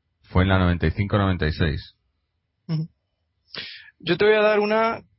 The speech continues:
Speaker 2: que es más sorprendente todavía. El Atlético ha estado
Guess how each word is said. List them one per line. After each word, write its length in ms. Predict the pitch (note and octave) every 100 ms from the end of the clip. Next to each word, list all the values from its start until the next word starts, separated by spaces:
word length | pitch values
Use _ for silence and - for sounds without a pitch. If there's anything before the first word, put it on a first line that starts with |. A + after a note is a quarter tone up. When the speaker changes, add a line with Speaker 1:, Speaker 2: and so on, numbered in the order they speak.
| _ -
Speaker 2:
que 200 | F3 F3
es 160 | E3
más 180 | E3+ F3
sorprendente 640 | G3 F#3 E3+ E3 E3 D#3+
todavía. 520 | D#3 C#3+ C3+ D3+ C3+ - _ - - - _ _ _ _ _ _ _ _
El 140 | E3+ E3
Atlético 380 | F3+ G#3+ A3+
ha 80 | A3+
estado 580 | G#3 - G#3 F#3 D3